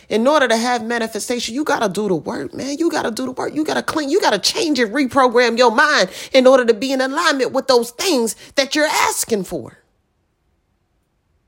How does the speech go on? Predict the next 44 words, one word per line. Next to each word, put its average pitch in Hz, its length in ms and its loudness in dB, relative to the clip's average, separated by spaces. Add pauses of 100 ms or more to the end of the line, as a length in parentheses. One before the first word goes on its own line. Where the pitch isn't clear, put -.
(2000)
You 311 140 6
want 294 200 4
true 359 220 2
love, 320 220 4
but 262 140 -6
you 285 80 -4
still 311 260 -4
got 285 240 0
s-, - 200 -4
doubt, 202 540 0 (380)
s-, - 320 -2
v-, 175 140 -6 (100)
v-, 269 400 -2
issues 294 280 -2
with 262 200 -8
your 277 100 -4
self-value 254 680 -4
and 247 100 -6
your 247 80 -2
self-worth, 240 640 -4 (240)
but 233 160 0
you 269 120 -4
asking 226 360 -2
for 208 80 -12
somebody 202 320 -6
to 175 80 -6
come 214 160 -8
into 196 100 -4
your 190 140 -4
life 180 260 -4
and 156 100 -4
love 170 220 2
you. 151 140 -8
No, 285 240 -6
that's, 240 300 -8
that's 240 160 -6
not 220 120 -4
gonna 233 140 -8
work. 185 300 -14 (440)
You're 262 100 -4
not 254 160 2
gonna 247 160 -2
manifest 262 540 -8
it. - 160 -16